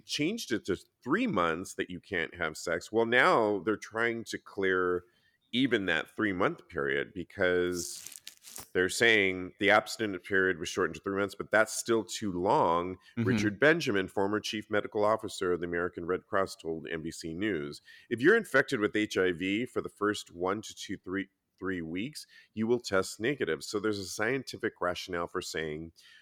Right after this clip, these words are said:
Speaker 1: "Well, if there's risk, there needs to be a delay," Benjamin said. "But it's not three months. It's more like about ten days."
Speaker 2: Yeah.
Speaker 1: So this goes on. I'll post all this on tags podcast dot com for you guys to read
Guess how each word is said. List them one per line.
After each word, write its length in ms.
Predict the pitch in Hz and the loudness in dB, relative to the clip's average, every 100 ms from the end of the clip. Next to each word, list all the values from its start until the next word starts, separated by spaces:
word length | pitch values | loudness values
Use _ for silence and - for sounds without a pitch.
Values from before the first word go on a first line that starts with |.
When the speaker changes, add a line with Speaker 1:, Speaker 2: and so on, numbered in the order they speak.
| _ | _
Speaker 1:
"Well, 360 | 98 101 120 - | 6 8 8 4
if 160 | 95 - | -4 0
there's 300 | 92 87 - - | 0 0 -4 0
risk, 420 | 120 160 - _ - | 2 2 -4 _ -2
there 140 | 90 | 0
needs 340 | 85 98 110 - | 0 -4 -6 -8
to 140 | 101 | -8
be 160 | 82 82 | -4 -4
a 40 | |
delay," 540 | - 76 87 87 67 65 | -4 -2 2 2 0 -2
Benjamin 340 | 76 71 71 73 | -6 -8 -10 -8
said. 280 | 80 76 - | -4 -4 0
"But 120 | 101 | 0
it's 180 | 104 - | 0 0
not 380 | 117 151 - - | 2 2 -4 -2
three 180 | 113 | 0
months. 380 | 127 76 82 92 | 0 0 -2 -4
It's 180 | 90 - | -8 -4
more 160 | 101 113 | -2 0
like 200 | 104 - | 0 0
about 340 | 85 82 - | 0 0 -2
ten 460 | - - 104 104 95 | -10 -4 -4 -4 -4
days." 680 | 95 135 82 60 64 - - _ - | 0 0 -2 -8 -14 -16 -16 _ -6
Speaker 2:
Yeah. 260 | 98 69 - | -4 -4 -10
Speaker 1:
So 460 | - 131 123 117 - _ _ _ - - - | 4 8 8 6 0 _ _ _ -20 0 6
this 160 | 202 | 6
goes 260 | - 156 117 | 8 8 10
on. 200 | 113 117 | 8 8
I'll 100 | 147 | 6
post 300 | 143 123 - | 4 4 4
all 140 | 104 | 4
this 220 | 95 95 - | 4 0 0
on 260 | 95 90 | 0 0
tags 280 | 87 92 82 | 0 -2 0
podcast 460 | 90 90 - 87 - | 0 0 0 -2 0
dot 220 | 82 - | -2 -2
com 240 | 92 82 | -4 -4
for 100 | 85 | -6
you 80 | 80 | -4
guys 240 | 85 82 | -2 -2
to 120 | - 82 | -4 -6
read 240 | 87 | -6